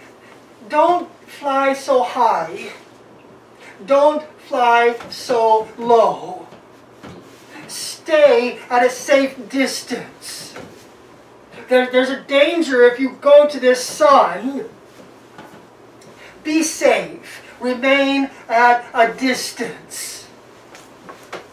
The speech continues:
But, but John the Baptist, he says, "Behold, come close."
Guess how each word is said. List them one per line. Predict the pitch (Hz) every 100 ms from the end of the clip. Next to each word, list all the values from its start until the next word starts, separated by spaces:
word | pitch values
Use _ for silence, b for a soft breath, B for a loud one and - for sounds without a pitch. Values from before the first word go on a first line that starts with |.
| - - - - - - - - - - - - - - - - _ 196
But, | 277 262 - 208 - - - - - - - - - - - - - - - - - - - - - - -
but | 180 175
John | 190 208 262 294
the |
Baptist, | - 214 226 247 - 151 233 233 - - - - - - - - - B B
he | 240
says, | - - -
"Behold, | - 247 - 262 240 202 - - - - - - - - - - - - - -
come | - 240
close." | 220 - 233 - - - - -